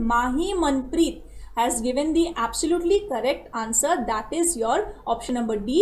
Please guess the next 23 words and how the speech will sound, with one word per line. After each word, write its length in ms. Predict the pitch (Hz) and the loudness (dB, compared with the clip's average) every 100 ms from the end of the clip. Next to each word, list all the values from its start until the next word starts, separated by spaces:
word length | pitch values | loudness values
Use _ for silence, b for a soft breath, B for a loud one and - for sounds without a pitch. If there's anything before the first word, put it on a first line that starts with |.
| 415 233 | 4 2
Pacific 520 | - 233 330 403 - | -4 -2 -2 -2 -2
Ocean। 280 | 233 226 - - B B | -4 -4 -12 -14 B B
यहाँ 140 | 240 233 | -4 2
पे 80 | 262 | 2
साफ 360 | 262 262 339 | 4 4 4
आपको 260 | 320 277 262 | 2 0 -4
दिखा 300 | 233 233 233 254 | -4 -4 -6 -2
था 100 | 370 302 | -2 -2
कि 60 | 247 | -6
Pacific 560 | 226 - 233 311 453 - - | -4 -2 -4 -2 -4 -6 -8
Ocean 380 | - 220 254 262 247 | -4 -4 -2 -2 -2
is 120 | 214 - | -4 0
the 160 | 285 - - - 226 | -2 -2 -8 -14 -6
right 260 | 214 403 - - - | 0 0 -2 -10 -12
answer। 380 | - - - - - - - | -4 -4 -4 -14 -16 -14 -8
Okay, 260 | 240 381 - - - - - | -4 -4 -6 -12 -20 -16 -6
next, 380 | 240 - - - | -6 -4 -8 -8
let 140 | 240 233 | -6 -2
us 120 | 262 | 0
move 220 | 247 233 | 0 0
on 220 | 233 392 - - - - - - - | 0 -2 -6 -14 -16 -16 -18 -18 -4
to 80 | - | 0
the 100 | 330 | 2